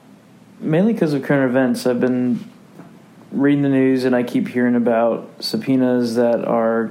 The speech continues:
coming out against, I'm not sure if it's Trump or people in his party, or, you know, I think it's generally in that direction. So I'm curious what, what it is and why,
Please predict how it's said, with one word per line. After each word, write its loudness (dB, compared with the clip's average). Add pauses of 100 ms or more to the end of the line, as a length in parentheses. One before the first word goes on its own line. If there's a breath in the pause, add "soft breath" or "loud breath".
(120)
coming 0
out 0
against, -2 (540 loud breath)
I'm 0
not 2
sure 0
if -4
it's -6
Trump -2
or 0
people 0
in 0
his -4
party, 0
or, 0 (1040)
you -2
know, 2
I 0
think -2
it's -4
generally 2
in 2
that 0
direction. -2
So -2 (340)
I'm -2
curious -2 (1160 loud breath)
what, 0
what 2
it -2
is 2
and 0
why, 0